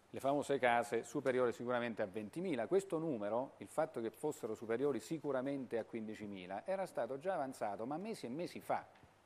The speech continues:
e non era una presunzione, era una valutazione dei numeri forniti dalla protezione civile, così come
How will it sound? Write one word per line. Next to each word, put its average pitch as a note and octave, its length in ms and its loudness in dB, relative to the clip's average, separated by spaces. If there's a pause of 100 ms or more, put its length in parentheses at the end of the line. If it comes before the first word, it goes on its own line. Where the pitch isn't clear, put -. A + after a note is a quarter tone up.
e - 60 -8
non A#3 160 -2
era B2 400 4 (340)
una C3+ 380 6 (1200)
presunzione, C3 1080 4
era F3 280 8
una F3 160 2
valutazione F#3+ 540 2
dei D3 120 4
numeri F3 300 0
forniti B2+ 400 0
dalla G#2+ 180 4
protezione A2 500 -2
civile, A#2+ 440 0
così G3+ 320 0
come A#2 600 0